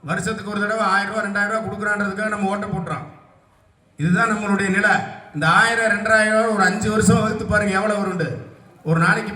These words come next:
பத்து பைசா கூட கிடையாது. நம்ம பத்து பைசாவுக்கு பெறாத சமுதாயமா? இல்ல உழைக்கின்ற சமுதாயம் இல்லையா நம்ம? நம்ம உழைக்க முடியாதா? அவர்கள் வாக்கு கொடுக்கின்ற காசை வைத்துக்கொண்டு அந்த ஒரு நாள் நம்ம அந்த திருப்தியா ஒரு ரெண்டு, ரெண்டு நாள் சாப்பிட்டா போதுமா?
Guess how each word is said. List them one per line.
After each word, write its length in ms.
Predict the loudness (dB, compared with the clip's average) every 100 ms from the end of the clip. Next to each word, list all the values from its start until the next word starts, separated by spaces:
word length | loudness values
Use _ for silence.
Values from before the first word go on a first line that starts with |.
| 0
பத்து 160 | 2 4
பைசா 260 | 4 4
கூட 160 | 0 0
கிடையாது. 300 | -4 -2 -2
நம்ம 120 | 2
பத்து 260 | 2 2 0
பைசாவுக்கு 440 | 0 0 0 0 0
பெறாத 260 | 2 0 0
சமுதாயமா? 500 | -2 -2 -2 -2 -2 -2 -6 -18 -20 -20 -20 -12
இல்ல 120 | -4 0
உழைக்கின்ற 380 | 0 0 0 -2
சமுதாயம் 500 | -2 -2 0 0 0
இல்லையா 220 | -2 0 0
நம்ம? 160 | 0 0 0 -2 -6 -12 -20 -10
நம்ம 180 | -6 -2
உழைக்க 260 | 0 0 -2
முடியாதா? 520 | -4 -4 -2 2 2 2 -4 -12 -16 -18 -10
அவர்கள் 340 | -4 -2 -2 0
வாக்கு 220 | 0 0
கொடுக்கின்ற 460 | -6 -6 -6 -4 0 0 0 -6 -14 -8
காசை 360 | 0 0 0 -4
வைத்துக்கொண்டு 640 | -4 -4 -6 -4 -2 2 2 2 -6 -12 -18 -8 -6
அந்த 140 | -2 -2
ஒரு 140 | 0 2
நாள் 220 | 2 2
நம்ம 180 | -2 -2
அந்த 160 | -2 -4
திருப்தியா 360 | -2 -2 0 0
ஒரு 120 | 0 -2
ரெண்டு, 180 | -2 -4
ரெண்டு 140 | -4 -2
நாள் 180 | -2 0
சாப்பிட்டா 300 | 0 0 -2
போதுமா? 380 | 0 -2 -2 -4